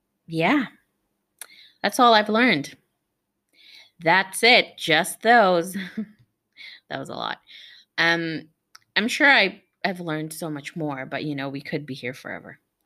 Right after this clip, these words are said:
Okay, next question. What did I learn about the people around me? In what ways have they grown and evolved?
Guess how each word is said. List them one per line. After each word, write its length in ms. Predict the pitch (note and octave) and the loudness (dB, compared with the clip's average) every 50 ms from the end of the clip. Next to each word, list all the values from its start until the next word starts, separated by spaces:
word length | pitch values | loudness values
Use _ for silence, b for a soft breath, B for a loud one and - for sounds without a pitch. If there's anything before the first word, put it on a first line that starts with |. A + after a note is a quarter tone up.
| B B B B B B B B B B B - | B B B B B B B B B B B 0
Okay, 240 | E3+ F3 D#3 C3 A2 | 2 2 2 2 0
next 300 | C3+ F3 F#3 F#3 - - | 0 0 0 -2 -4 -2
question. 480 | - F3 F3 - - D#3+ C#3 B2+ C3+ | 0 0 0 -2 -4 -6 -6 -6 -2
What 140 | D3 D#3+ F3+ | 2 2 4
did 140 | G#3+ A3+ A3 | 4 4 4
I 120 | G#3+ G3+ | 4 4
learn 260 | F#3+ F3 E3+ E3+ E3 E3 | 4 4 2 2 2 2
about 200 | D#3+ D#3 D3 D#3+ | 2 0 -2 -2
the 40 | |
people 380 | E3 - - D#3 D3+ D#3+ D3+ D3 | -4 -8 -10 -6 -4 -2 -2 0
around 440 | D3 D3 D3+ E3 F3+ F#3 F3+ F3+ F3+ | 0 2 2 2 2 0 -2 -4 -4
me? 240 | F3+ F3 F3 F3 - | -4 -4 -2 -2 -2
In 180 | D3+ D3 C#3+ C#3+ | -2 -2 0 0
what 200 | D#3+ E3 - - | 0 0 -2 -2
ways 340 | D3+ D3 D3 D3 D3 C#3+ | -4 -2 -2 -2 -4 -4
have 200 | - - C#3+ C#3 | -6 -6 -6 -6
they 140 | D3+ C#3 C3+ | -6 -8 -10
grown 500 | D3 - D#3 C#3+ C#3 C3 C3 C3+ C3+ C3 | -8 -8 -6 -4 -4 -4 -4 -6 -8 -8
and 160 | - - C3+ | -8 -8 -8
evolved? 540 | C3+ C3 C3 B2 G2 E2 D#2 - - E3 - | -8 -8 -8 -8 -8 -8 -10 -12 -14 -18 -20